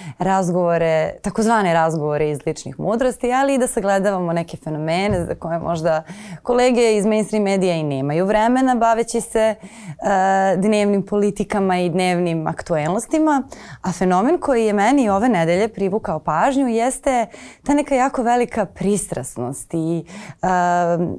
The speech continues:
strastvenost kojom doživljavamo sve što se dešava u našim filmovima i zbog čega, a, sve filmove doživljavamo tako, tako lično kao napad na državu, ukoliko smo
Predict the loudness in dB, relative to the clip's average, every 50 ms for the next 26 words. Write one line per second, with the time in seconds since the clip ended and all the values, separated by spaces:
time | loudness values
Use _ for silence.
0 | -6 -6 -6 -6 -4 -2 0 2 2 2 2 0 0 0 0 2 0 0 -2 -4
1 | -8 -4 -2 0 0 0 0 0 0 0 0 0 0 2 2 2 2 2 2 0
2 | 0 0 -2 -2 -2 -2 -2 -2 -2 -4 -6 -4 -2 0 0 0 0 0 -2 -2
3 | -2 -2 -2 0 -2 -2 -2 -4 -6 -6 -4 -4 -2 0 0 0 0 0 0 0
4 | -2 -2 -4 -6 -8 -6 -2 0 2 2 4 4 4 2 2 0 -4 -12 -16 -12
5 | -12 -8 -4 0 0 2 4 4 2 2 0 -2 -2 -2 -2 0 0 0 0 2
6 | 2 2 2 0 0 0 0 -2 -2 0 0 0 2 2 2 2 2 2 0 0
7 | 0 0 -2 -2 -2 0 0 0 0 -2 -2 0 2 2 2 0 -2 -4 -12 -20
8 | -20 -20 -10 -6 -4 -4 -2 0 0 2 2 0 0 -2 -2 -4 -4 -4 -2 0
9 | 2 2 2 2 2 2 2 0 0 -2 -2 -2 -2 -2 -2 -2 -2 -2 -2 -2
10 | -2 -4 -4 -6 -8 -10 -12 -12 -8 -4 -2 -2 0 0 0 0 0 -2 -2 -4
11 | -4 -2 -2 -2 0 0 -2 -4